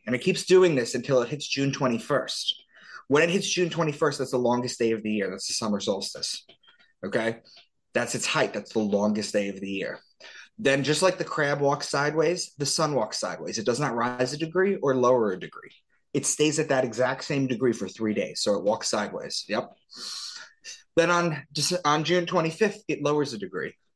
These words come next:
And then the next day, it lowers an additional degree. Now the nights are getting longer and the days are getting shorter. Okay?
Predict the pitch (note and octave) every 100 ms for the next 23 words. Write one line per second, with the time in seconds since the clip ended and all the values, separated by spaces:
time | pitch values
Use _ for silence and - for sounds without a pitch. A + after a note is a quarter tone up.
0 | _ C3 C#3+ D3 D3 C#3+ D#3+ D3 B2+ B2
1 | C3 C3 A2+ B2 - A2+ G2 F2+ F2+ -
2 | G#2 A2 A#2+ A#2 B2 C3+ B2+ B2 A#2+ G#2
3 | G#2 G#2 G#2+ G#2+ G#2 F#2 F2 G2 F#2 G2
4 | - - C#3 - - _ - - - -
5 | - G#2+ B2 C3+